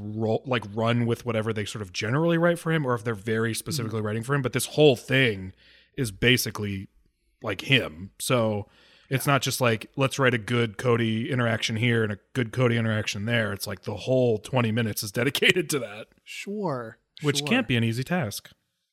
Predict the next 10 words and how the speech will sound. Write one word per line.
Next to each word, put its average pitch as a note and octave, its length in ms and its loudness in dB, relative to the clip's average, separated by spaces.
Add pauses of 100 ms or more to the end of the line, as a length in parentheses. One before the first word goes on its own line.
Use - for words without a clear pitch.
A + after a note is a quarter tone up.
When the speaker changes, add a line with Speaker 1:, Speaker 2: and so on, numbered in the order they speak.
Speaker 2:
No, D3 540 -8
absolutely, A#2+ 600 -14
absolutely. A2+ 640 -16
Yeah, A#2+ 320 -14
nailed E3 340 -6
it. D#3+ 160 -6
They F3 100 -8
nailed C3+ 220 -6
it. C3+ 160 -8
Speaker 1:
Yeah. G2+ 200 -6